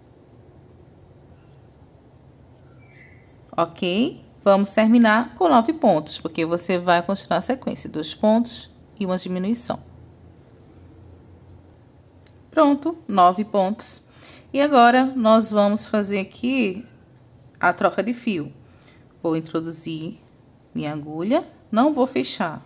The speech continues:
Ó, vou deixar assim essas duas, é, alcinhas. Pego o fio branco e já puxo pra cá.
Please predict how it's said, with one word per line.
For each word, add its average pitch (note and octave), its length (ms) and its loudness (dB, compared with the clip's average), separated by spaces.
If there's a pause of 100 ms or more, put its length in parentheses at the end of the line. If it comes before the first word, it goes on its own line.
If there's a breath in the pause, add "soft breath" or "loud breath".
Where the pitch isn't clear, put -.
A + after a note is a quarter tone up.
(200)
Ó, D#3 200 -4
vou D3 100 -12
deixar - 240 -6
assim F#3 320 -8
essas F#3 340 -6
duas, G#3 540 -6 (880 loud breath)
é, E3 380 -4
alcinhas. F#3 920 -4 (920 soft breath)
Pego D3+ 240 -4
o - 20 -8
fio D#3 240 -12
branco D#3+ 580 -8 (440)
e F3 100 -10
já F3+ 160 -4
puxo F3+ 460 -12
pra - 120 -10
cá. - 380 -10